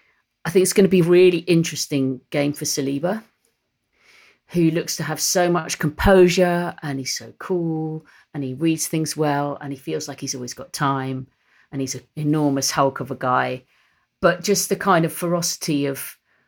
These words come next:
of the pace and physicality of the game, it's gonna be interesting to see if he, if he manages with as much cool as, as we hope.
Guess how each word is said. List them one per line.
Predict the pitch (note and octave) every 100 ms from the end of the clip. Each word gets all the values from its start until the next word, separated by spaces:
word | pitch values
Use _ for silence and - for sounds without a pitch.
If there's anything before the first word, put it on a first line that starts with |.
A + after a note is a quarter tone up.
| _
of | C3+ C#3
the | C#3+
pace | - D#3 D3+ -
and | D3 - C3+
physicality | C#3 C#3 C#3+ E3+ D3+ D3+ B2+
of | A#2
the | A#2
game, | B2+ A#2+ B2 A#2+ -
it's | C3
gonna | D3+ C3+
be | C3+ C3+
interesting | C3+ - B2+
to | -
see | - C3+
if | C3 -
he, | B2+ B2+ A#2+ - _ _ _ _
if | D3+
he | D3 C3+ C3 _ _
manages | E3 D3+ D#3 C3+ B2+ -
with | C3+ B2 - _ _ _ -
as | C#3
much | C#3+ C3+ - -
cool | - C#3 C3 B2+ B2 -
as, | B2 A2+ - - - _ -
as | C3 C#3+
we |
hope. | B2+ C3+ A#2 -